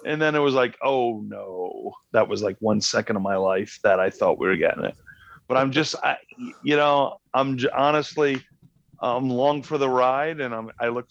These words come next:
forward to what's coming next. I have a feeling the next two episodes are gonna be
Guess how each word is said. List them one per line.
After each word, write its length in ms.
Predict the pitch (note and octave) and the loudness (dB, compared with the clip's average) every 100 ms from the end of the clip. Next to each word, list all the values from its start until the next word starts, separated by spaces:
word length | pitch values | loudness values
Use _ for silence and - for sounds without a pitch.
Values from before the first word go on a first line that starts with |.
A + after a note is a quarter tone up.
| _ | _
forward 340 | A#2+ B2 B2 A#2+ | -2 0 0 -4
to 80 | B2 | -6
what's 240 | A#2 - | -4 -6
coming 380 | - B2+ B2 A2 | -10 -4 -2 0
next. 480 | A#2+ C3 - - - _ - _ | 0 0 -2 -14 -16 _ -20 _
I 80 | D3+ | -2
have 260 | - G#3 | 2 2
a 80 | F3+ | 2
feeling 680 | - - C#3 C#3+ C#3+ D3 D3 - _ _ _ _ - | -2 0 2 4 2 0 -6 -12 _ _ _ _ -2
the 80 | A#2+ | 2
next 380 | C3 - - - | 2 0 -4 -2
two 180 | C#3 | 2
episodes 680 | C3 C3 C3 - B2+ B2+ B2+ | 2 2 -4 -2 0 0 -2
are 220 | G#2+ A#2 B2 | 0 0 0
gonna 240 | A#2+ A#2+ | -2 -4
be 460 | A2+ A#2+ A#2 A2+ | -4 -6 -4 -6